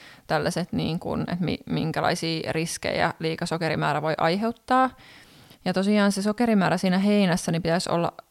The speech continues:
ö, alle sataviisikymmentä grammaa per yksi kilo. Ja sitähän ei muuten siis voi tietää, kun tekemällä tällaisen heinäanalyysin, eli yleensä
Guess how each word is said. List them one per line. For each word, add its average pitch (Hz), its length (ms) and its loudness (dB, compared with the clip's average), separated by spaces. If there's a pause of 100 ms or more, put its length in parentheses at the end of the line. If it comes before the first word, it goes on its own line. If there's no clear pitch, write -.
(200)
ö, 180 40 0 (840)
alle 208 240 4
sataviisikymmentä 175 640 -2
grammaa - 540 0
per 143 240 -2
yksi - 360 -6
kilo. 160 380 2 (760)
Ja 156 440 4
sitähän 180 400 2
ei 165 60 0
muuten 175 340 2
siis 170 140 0
voi 165 200 0
tietää, 170 340 2
kun 165 240 -4
tekemällä 170 360 2
tällaisen 180 300 -2
heinäanalyysin, 208 1080 4
eli 165 240 0
yleensä 160 400 0